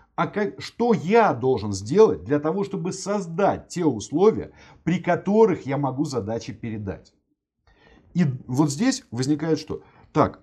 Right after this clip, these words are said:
у этого человека нет инструкции, поэтому я, собственно, не мог, не мог с него спрашивать, я не мог ему достаточно доверять,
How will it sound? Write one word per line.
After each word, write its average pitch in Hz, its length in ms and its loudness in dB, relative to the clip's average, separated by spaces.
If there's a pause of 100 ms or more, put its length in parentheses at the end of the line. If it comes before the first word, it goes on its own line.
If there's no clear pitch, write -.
у 185 140 4
этого 226 260 4
человека 190 460 0
нет 196 240 -2
инструкции, 196 580 -4
поэтому 151 500 -2
я, 165 200 -4
собственно, 160 320 -6
не 160 160 -2
мог, 185 360 0
не 147 220 0
мог 190 300 4
с - 80 -10
него 135 180 -2
спрашивать, 165 560 -2
я 135 80 -2
не 139 80 0
мог 165 220 -4
ему 113 160 -8
достаточно 135 440 -4
доверять, 131 520 -2